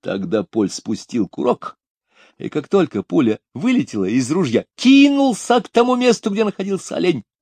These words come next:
Поль нёсся с такой быстротой, что поспел раньше пули, и ему пришлось нагнуть голову, чтобы пуля ненароком не угодила в него самого.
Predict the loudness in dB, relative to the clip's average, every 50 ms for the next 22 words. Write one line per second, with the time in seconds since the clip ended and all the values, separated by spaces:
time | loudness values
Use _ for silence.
0 | _ _ _ -20 _ 4 6 6 8 8 6 4 2 2 4 4 4 4 0 -2
1 | -2 0 0 0 -2 -4 -4 -2 0 2 2 2 2 2 -2 -2 -4 -4 0 0
2 | 0 0 0 -2 -4 -4 -2 -2 0 0 2 2 4 4 4 4 4 2 -2 -4
3 | -2 0 -2 -2 -2 -2 2 4 4 4 4 2 0 -2 -4 -10 -10 0 4 4
4 | 4 4 4 0 -4 -4 -2 0 0 0 2 0 0 0 2 2 0 0 0 0
5 | 2 4 4 6 6 6 4 4 2 0 0 -2 -2 -4 -6 -8 _ _ 2 4
6 | 6 6 6 4 4 2 0 0 2 2 2 0 0 -2 -4 -2 -2 -2 0 0
7 | 0 0 2 2 0 2 2 2 2 2 4 4 4 4 4 2 0 -4 -8 -12
8 | -10 -8 -6 -4 -2 -2 -2 -2 -4 -4